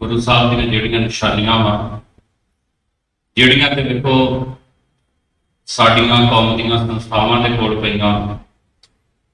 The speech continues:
ਸਾਡੇ ਦਲ ਪੰਥਾਂ ਕੋਲ ਪਈਆਂ, ਉਹ ਸਾਰੀਆਂ ਹੀ ਸੇਫ ਆ,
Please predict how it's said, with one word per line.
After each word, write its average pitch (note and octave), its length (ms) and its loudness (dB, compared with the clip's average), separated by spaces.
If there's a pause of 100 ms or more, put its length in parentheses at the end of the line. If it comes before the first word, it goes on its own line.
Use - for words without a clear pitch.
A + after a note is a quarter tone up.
(340)
ਸਾਡੇ A2+ 260 2
ਦਲ A2+ 360 2
ਪੰਥਾਂ A2+ 400 -2
ਕੋਲ G#2 200 -2
ਪਈਆਂ, G#2 520 -6 (1120)
ਉਹ B2 120 2
ਸਾਰੀਆਂ B2 440 6
ਹੀ B2+ 80 6
ਸੇਫ A2 460 0
ਆ, A#2 400 2